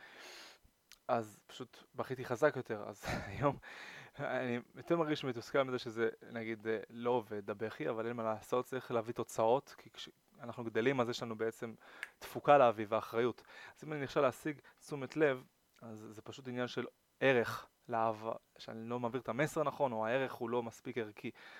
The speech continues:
אז מה צריך לעשות? זה כמובן לדאוג לשני הצדדים, לאינטרסים שלו. אנחנו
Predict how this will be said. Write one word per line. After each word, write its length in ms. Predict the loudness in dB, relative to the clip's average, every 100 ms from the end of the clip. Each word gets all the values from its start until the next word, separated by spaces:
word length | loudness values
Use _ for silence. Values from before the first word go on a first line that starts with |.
| -20 -8
אז 60 |
מה 80 | -6
צריך 180 | -2 0
לעשות? 280 | 2 2 0
זה 200 | -4 -6
כמובן 360 | -6 -2 -2
לדאוג 220 | 0 0
לשני 240 | 0 -2 -4
הצדדים, 420 | 0 0 2 0 -4 _ -20 -6
לאינטרסים 520 | -4 2 6 6 6 -2
שלו. 220 | -4 -4 -6 -20 -20 -20 -20
אנחנו 240 | -8 -6